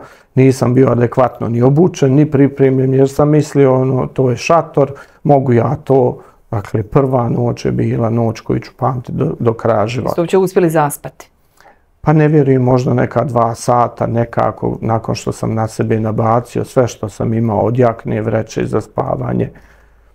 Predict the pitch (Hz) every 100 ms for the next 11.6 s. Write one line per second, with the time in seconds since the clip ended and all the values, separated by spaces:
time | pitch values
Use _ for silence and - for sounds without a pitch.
0 | _ - 139 131 127 123 120 127 123 123
1 | 120 120 120 123 117 117 123 123 117 -
2 | 120 117 110 120 123 131 123 131 - 123
3 | 123 123 - 120 117 - 117 131 120 120
4 | 113 110 110 - 117 113 - - 113 107
5 | - 101 104 113 113 101 117 113 107 107
6 | - _ _ _ _ _ _ _ _ 156
7 | 156 147 151 147 151 175 - 143 127 -
8 | 127 123 196 208 156 135 127 127 147 147
9 | 131 117 120 135 147 120 127 135 - 131
10 | 123 123 120 113 113 127 156 - 120 123
11 | - 127 127 131 - -